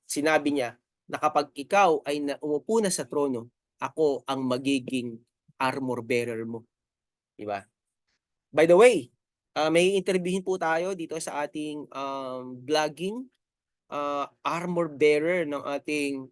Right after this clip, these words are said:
ah, ah, pandemic hero. Walang iba kundi si Doc Francis Leo Marcos. At excited na po ako. Marami tayong matututunan sa kanya, no? At makikipagtawanan tayo, makikipaghala-,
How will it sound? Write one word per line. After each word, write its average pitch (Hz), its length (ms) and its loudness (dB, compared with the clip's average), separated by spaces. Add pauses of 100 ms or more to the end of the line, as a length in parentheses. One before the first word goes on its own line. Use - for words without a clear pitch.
(480)
ah, 127 640 -2 (600)
ah, 123 160 -8
pandemic 139 540 0
hero. 139 460 -2 (760)
Walang 139 240 -4
iba 143 160 0
kundi 131 240 -6
si 123 240 -8
Doc 135 240 -2
Francis 127 320 -4
Leo 127 160 -2
Marcos. 113 560 -8
At - 160 -10
excited 196 480 -4
na 175 80 -4
po 175 240 -2
ako. 185 160 -4
Marami 202 320 -2
tayong 202 240 0
matututunan 190 560 -4
sa - 80 0
kanya, 208 480 0 (160)
no? 175 320 0
At 165 240 0
makikipagtawanan 190 1120 -2
tayo, 214 560 0
makikipaghala-, 170 1120 -4